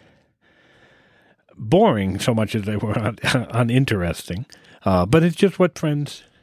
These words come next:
typically talk about, and a lot of, a lot of other topics that we, we discuss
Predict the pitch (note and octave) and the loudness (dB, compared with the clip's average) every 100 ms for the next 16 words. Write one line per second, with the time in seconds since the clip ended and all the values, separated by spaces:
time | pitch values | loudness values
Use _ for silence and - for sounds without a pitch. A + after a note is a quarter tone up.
0 | _ _ _ _ _ - C3+ A#2+ A#2 G#2 | _ _ _ _ _ -2 0 0 -4 -2
1 | A2+ G2 F#2+ E2+ D#2+ E2+ F#2 F#2 - _ | -2 -2 -4 -4 -4 -4 -6 -8 -16 _
2 | _ _ _ _ _ C3+ C#3+ D#3 D3+ A#2+ | _ _ _ _ _ 2 4 4 2 -2
3 | - - D3+ D#3 C3+ C3+ C3 A#2 B2 A#2+ | -8 0 4 4 4 4 2 2 0 0
4 | A#2 A2 - G#2 A2 G#2 F#2+ - _ _ | -2 -4 -4 -4 -2 -2 -4 -12 _ _
5 | _ _ _ _ B2+ A#2 A#2+ - A#2 G#2+ | _ _ _ _ 0 2 0 0 0 2
6 | - | 0